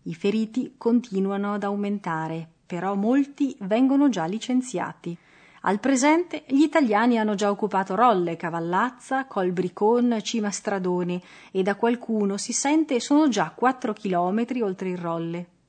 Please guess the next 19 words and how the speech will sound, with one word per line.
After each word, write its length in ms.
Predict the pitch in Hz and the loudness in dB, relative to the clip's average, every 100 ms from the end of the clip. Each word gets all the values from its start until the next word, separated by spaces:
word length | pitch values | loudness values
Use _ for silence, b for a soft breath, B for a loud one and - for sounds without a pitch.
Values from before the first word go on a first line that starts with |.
| b b b _ | b b b _
Continua 680 | 185 196 190 202 254 277 - | -4 -2 -2 2 4 4 0
la 160 | 247 | -2
lotta 260 | 240 233 254 | 0 0 0
nei 160 | 247 233 | 0 0
boschi, 480 | 185 165 - - | -2 -4 -6 -10
sul 220 | 180 247 254 | -8 -4 0
versante 540 | 285 - 190 233 285 | 0 0 -2 0 -2
settentrionale 840 | - 277 277 269 269 285 196 170 214 | -2 -4 0 2 2 0 0 -2 -2
del 160 | 226 | -4
Col 200 | - 233 | -2 -4
Bricon 560 | 220 240 - 185 175 175 | -2 -4 -2 -2 -2 -2
e 200 | 180 175 | -2 -4
Rolle, 480 | 170 165 165 165 170 | -4 -4 -4 -6 -6
dove 220 | 175 175 | -6 -4
gli 100 | 180 | -4
austriaci 720 | 185 - 240 277 311 - 320 | -4 -2 0 0 0 -2 -2
tendono 440 | 214 190 208 262 | 0 0 2 2
molte 320 | 262 185 185 220 | 2 0 -2 -4
insidie. 720 | 226 - 185 175 165 175 | -6 -6 -6 -8 -6 -8